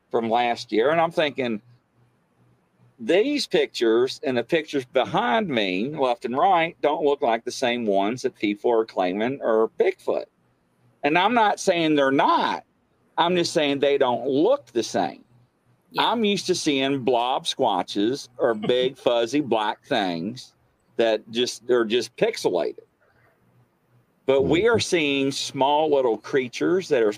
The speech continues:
Speaker 1: popping out of bushes, at the bottom of the trees, poking out.
Speaker 2: Yeah.
Speaker 1: That are, that are not nine, six, eight, ten feet tall, five, six hundred, seven hundred pounds.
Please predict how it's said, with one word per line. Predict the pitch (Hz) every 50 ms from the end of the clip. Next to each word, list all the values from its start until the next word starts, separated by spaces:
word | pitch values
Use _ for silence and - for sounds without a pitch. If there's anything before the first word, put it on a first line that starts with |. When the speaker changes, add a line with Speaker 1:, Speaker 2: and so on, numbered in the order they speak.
| -
Speaker 1:
popping | - - 131 135 - - - 123
out | 117 107 101
of | 90 90 95
bushes, | 95 123 143 143 - 196 202 277 277 - - - - _ _ _ _ _ _ _ _ _ _ _
at | - 117 113 -
the | 117
bottom | 98 - 123 123 131 135 139 139 135
of | 123 110
the | 101
trees, | 98 - - 147 147 151 156 175 180 165 - _ -
poking | - 131 127 - - 117 107
out. | 117 131 156 175 202 233 - - _ _ _ _ _ _ _ _ _ _ _ -
Speaker 2:
Yeah. | 175 170 165 147 _ _ -
Speaker 1:
That | 123 135 135 135
are, | 135 127 120 113 - -
that | 135 123 135 131 127
are | 123
not | 117 117 110 120 170 220 208 - _
nine, | - 139 123 117 113 110 107 104 107 110 131 147
six, | 139 - - - 117 110 113 117 - - -
eight, | - 113 110 107 107 123 139 - _ _ _ _
ten | - - 131 120 110
feet | - - 107 98 107
tall, | - - 101 90 85 82 78 85 107 131 139 _ _ _ _ _ _ _ _ _ _ _
five, | - - - 113 107 107 107 104
six | - - 123 107 - -
hundred, | 113 98 98 98 104 113 113 110 -
seven | - 127 110 107 110
hundred | 113 104 95 -
pounds. | - 120 101 90 76 65 80 117 160 165 - -